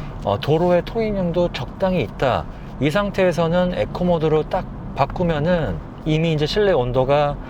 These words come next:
낮아진 상태니까, 그리고 통행량이 이렇게 좀 어느 정도 있을 때에는 에코 모드에 놓더라도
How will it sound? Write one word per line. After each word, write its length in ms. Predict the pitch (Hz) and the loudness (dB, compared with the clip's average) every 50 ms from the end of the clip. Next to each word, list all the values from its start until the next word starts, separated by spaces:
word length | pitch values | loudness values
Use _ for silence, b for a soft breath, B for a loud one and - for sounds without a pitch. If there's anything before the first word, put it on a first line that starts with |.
| B B B B B B | B B B B B B
낮아진 420 | - - 117 143 151 143 151 156 | 2 2 2 2 2 0 0 -2
상태니까, 840 | 143 - 165 151 - 156 143 127 117 104 - - 160 151 143 104 - - B B | -2 -2 -4 -2 -2 -2 -2 0 -2 -2 -2 0 0 2 2 0 -2 -4 B B
그리고 300 | - 127 127 131 139 139 | -2 0 0 2 2 0
통행량이 540 | - - - 233 226 226 220 214 196 180 175 | 0 -2 -2 0 0 2 2 2 2 2 2
이렇게 300 | 135 120 120 - - 139 | 2 2 0 0 -2 -4
좀 180 | - 160 147 | -2 0 0
어느 200 | 113 107 123 139 | 2 2 2 0
정도 220 | 127 143 143 139 120 | 0 -2 -2 -2 -2
있을 240 | 98 - - 135 117 | -2 -2 -4 -4 -2
때에는 560 | - 135 127 117 113 147 175 175 143 95 80 - B B B B B B B B B | -2 0 0 0 0 0 0 0 0 -2 -4 -8 B B B B B B B B B
에코 280 | 107 107 - - 165 165 | 0 0 0 2 2 2
모드에 300 | 165 160 139 - 156 147 | 2 2 2 2 0 0
놓더라도 840 | 135 123 110 - - 123 127 120 113 107 - 147 151 156 156 151 | 0 0 -2 -4 -4 -2 0 0 0 0 0 2 2 2 0 -2